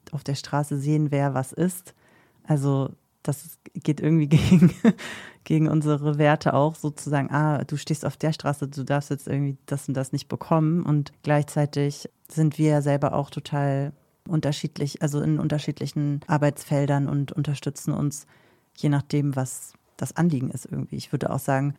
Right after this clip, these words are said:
bei allen ist so Mental Health und solche Sachen sind total große Themen, die uns auch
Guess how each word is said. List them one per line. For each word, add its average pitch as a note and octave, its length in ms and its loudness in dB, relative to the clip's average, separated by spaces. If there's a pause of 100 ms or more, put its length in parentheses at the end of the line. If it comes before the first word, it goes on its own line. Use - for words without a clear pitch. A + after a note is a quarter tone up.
bei C3+ 140 -2
allen C#3 800 0 (440)
ist - 220 -4
so C#3 460 0 (420)
Mental D3 360 0
Health C#3 360 0
und D3+ 140 -2
solche C#3 220 -2
Sachen C3+ 260 -2
sind C3+ 200 -4
total - 300 -6
große C3+ 300 -6
Themen, C3+ 540 -4
die B2+ 280 -4 (240)
uns - 200 -4
auch B2 340 -6